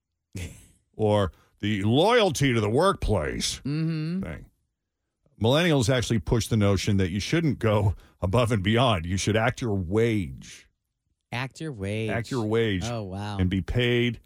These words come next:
Speaker 1: what you're worth.
Speaker 2: Act the, act the wage you want.
Speaker 1: The,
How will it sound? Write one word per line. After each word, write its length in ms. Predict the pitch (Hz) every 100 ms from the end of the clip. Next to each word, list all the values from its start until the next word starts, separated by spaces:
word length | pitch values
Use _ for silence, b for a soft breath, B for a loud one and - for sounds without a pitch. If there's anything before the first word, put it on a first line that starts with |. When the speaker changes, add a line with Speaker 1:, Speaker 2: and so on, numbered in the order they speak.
| _ _ -
Speaker 1:
what 180 | 98
you're 100 | 98
worth. 480 | 90 101 107 - - - _ _ _ _ _ -
Speaker 2:
Act 300 | 127 135 -
the, 100 | 127 -
act 240 | 127 -
the 60 | 110
wage 300 | 123 135 98
you 80 | 101
want. 560 | 117 139 101 - - - _ _ _ _ _ _ _ _ _ _ _ _ _
Speaker 1:
The, 600 | 107 127 131 127 123